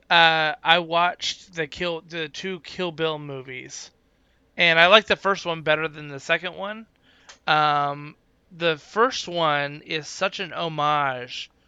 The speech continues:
to a Western that, like, I, and I'm like, "This is why I love this movie," because I, I love Western movies,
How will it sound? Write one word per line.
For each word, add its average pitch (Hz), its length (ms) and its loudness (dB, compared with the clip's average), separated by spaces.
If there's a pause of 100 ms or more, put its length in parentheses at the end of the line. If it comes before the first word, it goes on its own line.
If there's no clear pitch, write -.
(280)
to 165 200 -6
a 139 80 -2
Western 135 720 -4 (800)
that, 147 420 0 (160)
like, 165 380 -2
I, - 240 -8
and 202 140 4
I'm 180 160 4
like, 165 260 -2
"This 165 220 -4
is 156 140 -12
why 156 180 6
I 151 40 2
love 143 240 -4
this 135 220 -12
movie," 127 360 -14
because 147 300 -8
I, 175 80 6
I 175 240 0
love 156 300 -4
Western 135 420 -10
movies, 123 480 -18